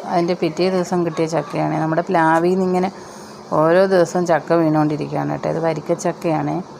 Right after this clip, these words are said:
അപ്പോൾ നമുക്കിങ്ങനെ, ഏഹ്, എടുത്തതിൻ്റെ ബാക്കി, നമ്മളെല്ലാം ഒന്നും കഴിക്കത്തില്ലല്ലോ, അപ്പോൾ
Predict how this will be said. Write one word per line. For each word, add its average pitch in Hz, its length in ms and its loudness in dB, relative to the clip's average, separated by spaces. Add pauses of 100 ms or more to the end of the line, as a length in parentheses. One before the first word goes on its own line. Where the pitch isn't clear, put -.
(720)
അപ്പോൾ 190 240 0 (380)
നമുക്കിങ്ങനെ, 196 640 2 (380)
ഏഹ്, 180 280 4 (100)
എടുത്തതിൻ്റെ 180 440 2 (100)
ബാക്കി, 180 400 4
നമ്മളെല്ലാം 160 500 2
ഒന്നും 180 160 2
കഴിക്കത്തില്ലല്ലോ, 170 760 0
അപ്പോൾ 165 240 -4